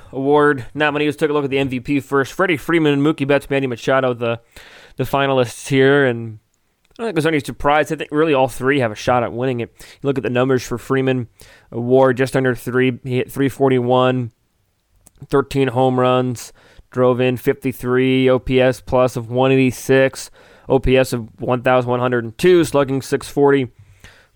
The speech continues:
Extremely great numbers. Betts had three point four wins by replacement, two ninety-two, sixteen home runs. He also swiped ten bags, O P S plus of one forty-nine.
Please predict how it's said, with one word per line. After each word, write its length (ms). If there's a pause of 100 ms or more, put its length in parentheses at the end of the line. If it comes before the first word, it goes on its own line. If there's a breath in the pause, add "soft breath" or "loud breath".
(340 soft breath)
Extremely 600
great 300
numbers. 320
Betts 360
had 140
three 220
point 240
four 220
wins 220
by 100
replacement, 560
two 80
ninety-two, 380
sixteen 420
home 240
runs. 220
He 80
also 160
swiped 440
ten 240
bags, 480 (380 loud breath)
O 100
P 160
S 120
plus 280
of 60
one 160
forty-nine. 840